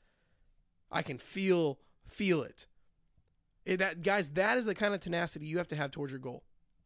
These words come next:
even if your goal is just to be confident in a swimsuit, if it's just to lose twenty, thirty pounds. Okay,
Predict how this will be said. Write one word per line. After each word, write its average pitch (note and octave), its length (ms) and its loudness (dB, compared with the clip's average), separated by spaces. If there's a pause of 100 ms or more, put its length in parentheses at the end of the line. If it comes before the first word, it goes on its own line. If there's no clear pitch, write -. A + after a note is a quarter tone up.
(120)
even G3+ 180 2
if F3 100 -2
your F#3 100 -2
goal D#3+ 300 2 (200)
is D#3 320 -4 (280)
just F3 300 -2
to D#3 80 -8
be C#3+ 140 -10
confident B2+ 500 -6
in C3 80 -10
a B2+ 40 -10
swimsuit, - 440 -14 (580)
if F3 140 -2
it's D#3+ 160 -6
just E3+ 280 -2
to D#3+ 80 -4
lose C#3 340 -6 (160)
twenty, C3 220 -8
thirty A#2 220 -12
pounds. - 380 -16 (1500)
Okay, C#3 300 -6